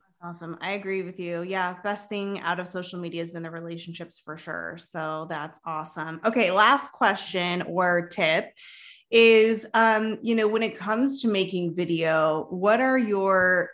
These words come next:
tips that you're giving to your team? Because we know there's a lot, a lot of things that go on in our brains and our emotions when we're like, "Eh,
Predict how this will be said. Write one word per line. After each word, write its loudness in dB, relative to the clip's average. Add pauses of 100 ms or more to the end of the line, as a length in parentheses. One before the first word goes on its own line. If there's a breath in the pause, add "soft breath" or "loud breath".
tips -4
that -4
you're -2
giving 0
to -8
your -2
team? -6
Because -2
we 0
know 4
there's 2
a 0
lot, 2 (680 soft breath)
a 8
lot 8
of -4
things -2
that 4
go 8
on 8
in 4
our 6
brains 0
and 2
our 8
emotions 0 (120)
when 2
we're 0
like, 2
"Eh, -14